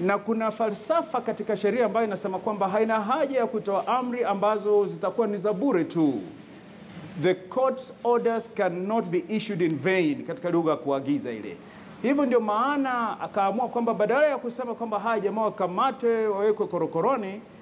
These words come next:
njia ambayo labda itatia heshima ni kwamba watozwe faini ya juu zaidi,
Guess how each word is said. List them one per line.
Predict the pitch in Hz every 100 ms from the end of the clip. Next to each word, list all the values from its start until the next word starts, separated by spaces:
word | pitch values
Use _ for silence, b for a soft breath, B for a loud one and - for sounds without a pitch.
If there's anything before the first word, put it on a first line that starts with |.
| B -
njia | 165 165 175 285 302
ambayo | 247 226 240 240 202
labda | 220 339 403 302
itatia | 233 - 208 208 226
heshima | 185 247 233 208 208 190 185 190 -
ni | 185
kwamba | 185 226 196 190 185 -
watozwe | - 135 196 208 220
faini | - 240 262 262
ya | 240
juu | 240
zaidi, | 247 247 277 269